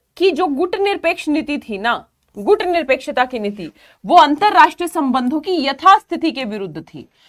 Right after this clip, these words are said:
यानी जो अंतरराष्ट्रीय संबंधों में गड़बड़ चल रही थी, यानी कहीं ना कहीं हम ये कह सकते हैं कि भाई उपनिवेशवाद तो चलो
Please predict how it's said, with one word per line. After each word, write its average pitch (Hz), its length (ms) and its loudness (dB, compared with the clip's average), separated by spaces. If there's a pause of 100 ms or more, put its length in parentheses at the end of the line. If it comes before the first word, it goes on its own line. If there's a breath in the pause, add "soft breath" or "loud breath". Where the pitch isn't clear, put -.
(140 soft breath)
यानी 311 220 2
जो 262 180 0
अंतरराष्ट्रीय 330 720 2
संबंधों 247 520 -4
में 294 180 -4
गड़बड़ 269 340 4
चल 359 280 2
रही 240 300 -2
थी, 170 220 -10 (300 soft breath)
यानी 330 500 2
कहीं 294 260 -4
ना 381 120 0
कहीं 339 400 -2 (300)
हम 240 140 0
ये 359 160 0
कह 294 180 -2
सकते 226 320 -8
हैं 247 280 -6 (380)
कि 381 80 2
भाई 381 200 2
उपनिवेशवाद 359 800 0
तो 370 60 -6
चलो 359 260 -2